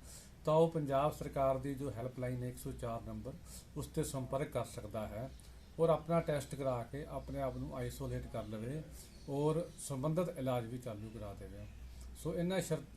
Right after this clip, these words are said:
ਇਹਨਾਂ ਜੋ ਗਾਈਡਲਾਈਨਜ਼ ਹੈ, ਉਹਨਾਂ ਨੂੰ ਪੂਰੀ ਤਰ੍ਹਾਂ ਪਾਲਣਾ ਕੀਤੀ ਜਾਵੇ।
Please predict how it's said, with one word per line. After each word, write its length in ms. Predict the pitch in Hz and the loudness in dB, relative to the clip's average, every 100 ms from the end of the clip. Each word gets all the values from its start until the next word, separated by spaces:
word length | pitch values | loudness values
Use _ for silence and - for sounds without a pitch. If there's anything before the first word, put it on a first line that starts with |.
| - | -2
ਇਹਨਾਂ 360 | 165 175 185 | 2 4 4
ਜੋ 200 | 175 160 | 4 4
ਗਾਈਡਲਾਈਨਜ਼ 520 | 156 135 127 143 156 131 | 6 6 6 4 4 2
ਹੈ, 280 | 113 123 131 | 0 -2 -4
ਉਹਨਾਂ 220 | 143 135 | -2 -2
ਨੂੰ 80 | 151 | -4
ਪੂਰੀ 200 | 139 123 | -4 -6
ਤਰ੍ਹਾਂ 240 | 110 131 | -4 -6
ਪਾਲਣਾ 380 | 165 123 107 107 | -2 -4 -2 -6
ਕੀਤੀ 340 | 107 101 - | -6 -8 -8
ਜਾਵੇ। 240 | 101 95 | -8 -8